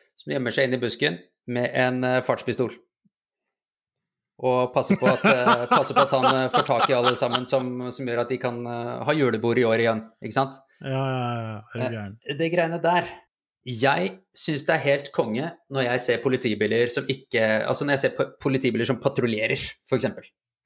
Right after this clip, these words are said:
Speaker 1: Det synes jeg, det synes jeg er helt topp, at de bare kjører rundt i byen,
Speaker 2: Mm.
Speaker 1: eller kjører rundt, eh, og bare er synlig. Jeg liker på en måte den
Speaker 2: Mm.
Speaker 1: derre,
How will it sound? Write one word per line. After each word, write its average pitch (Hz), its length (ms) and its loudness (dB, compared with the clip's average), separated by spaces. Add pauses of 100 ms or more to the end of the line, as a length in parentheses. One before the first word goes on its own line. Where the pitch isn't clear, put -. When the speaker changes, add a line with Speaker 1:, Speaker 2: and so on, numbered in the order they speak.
(300)
Speaker 1:
Det 165 140 2
synes 151 140 -2
jeg, 117 320 2
det 143 100 -2
synes 123 140 -2
jeg 113 80 2
er - 100 -4
helt - 140 -12
topp, - 240 -4 (240)
at - 100 -4
de 131 60 -2
bare 117 180 0
kjører 110 300 0
rundt 110 140 -4
i 127 40 0
byen, 143 200 4
Speaker 2:
Mm. 156 40 0
Speaker 1:
eller 120 160 0
kjører 110 300 0
rundt, 110 240 -4
eh, 110 260 4
og - 80 -6
bare 123 160 2 (140)
er 120 40 0
synlig. 120 680 -2 (180)
Jeg 143 160 2
liker 147 400 -2
på - 80 -10
en 131 60 0
måte 151 140 -6
den 131 120 2
Speaker 2:
Mm. - 100 0
Speaker 1:
derre, 117 180 0